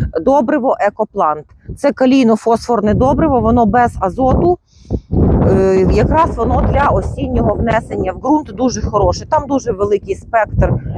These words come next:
мікроелементів, е, і всього на світі. Кому це цікаво, в нас є попереднє відео на каналі про те, як ми це робили тоді, і про склад цього добрива. Я залишу в описі до цього відео посилання.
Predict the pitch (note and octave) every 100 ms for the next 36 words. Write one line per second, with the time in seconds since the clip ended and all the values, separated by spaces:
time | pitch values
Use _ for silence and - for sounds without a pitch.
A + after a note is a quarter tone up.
0 | - - A#3 G#3 G3+ F#3+ - D4+ D4 G3
1 | A3+ G3 F#3 F3+ E3 - F#3 F#3+ G3 -
2 | - A#3 G3 - - - D#4+ - C#4+ -
3 | - - - - A#3+ D#4 C4 - - B3+
4 | B3 G3 G3 G#3+ G3+ - A3+ F#3+ F3+ G3+
5 | F#3+ F3+ F#3 F#3+ F3+ E3 E3 F3 - F#3
6 | F#3 E3 E3 - - - G3 - G#3+ G3+
7 | F#3+ F#3 F#3 G3 F3+ F3+ A3+ D4 D#4+ E4
8 | B3+ D#4 - - - A3 - F3+ - A#3
9 | C#4 - D4+ C4+ C4 D#4 C#4 D4 A3+ A#3+
10 | C#4+ - B3 - F#3+ G#3+ G3+ - F3+ E3+
11 | F#3+ F#3 E3 F3 E3 D#3+ - - C#3 A#2+
12 | - -